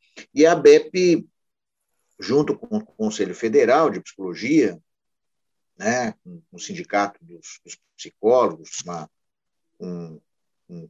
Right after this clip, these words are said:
um conjunto dos sindicatos do, do, dos psicólogos aqui no Brasil, a fenapse,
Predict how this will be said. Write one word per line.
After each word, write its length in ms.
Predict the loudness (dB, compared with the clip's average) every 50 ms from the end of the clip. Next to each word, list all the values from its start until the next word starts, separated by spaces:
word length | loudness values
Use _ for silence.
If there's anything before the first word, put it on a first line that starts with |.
| _ _
um 80 | -20 -20 _ _
conjunto 720 | -2 0 0 0 0 -2 -2 0 0 0 0 -2 -6 -10
dos 180 | -10 -10 -10 -10
sindicatos 540 | -10 -8 -10 -10 -8 -4 -4 -4 -4 -6 -10 -18
do, 140 | -18 -18 _ _ _ _ _
do, 140 | -16 -16 -16
dos 180 | -16 -16 -18 -18
psicólogos 840 | -16 -12 -14 -12 -8 -4 -4 -4 -4 -4 -6 -10 -18 -20 -20 -20 _ _ _
aqui 320 | -14 -14 -14 _ -8 -8
no 100 | -6 -6
Brasil, 400 | -6 -10 -10 -10 -6 -2 0 0
a 60 | 0
fenapse, 720 | 0 -4 -10 -8 -6 -4 -4 -4 -6 -8 -14 -16 -16 -18